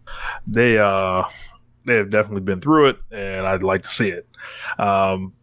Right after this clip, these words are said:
so we got tag match: Pac and Cody Rhodes against Malachi Black and Andrade El Idolo, A K A the hide Cody amongst a bunch of people right now to make y'all not think about, like, the toxicity around him.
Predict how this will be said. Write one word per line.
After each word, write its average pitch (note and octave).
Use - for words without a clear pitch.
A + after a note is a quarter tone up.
so A2
we A2+
got G#2+
tag A2+
match: A2
Pac C3+
and G2+
Cody C3+
Rhodes B2+
against G#2
Malachi C3+
Black A2
and G2
Andrade G#2
El F#2
Idolo, A#2
A A2+
K G2+
A G#2
the F2+
hide A#2+
Cody B2+
amongst A#2+
a -
bunch A2+
of G#2
people A#2
right G#2+
now G#2
to G2+
make B2
y'all A2+
not A2
think A2+
about, G#2
like, G2+
the G2+
toxicity A#2
around G#2
him. F2+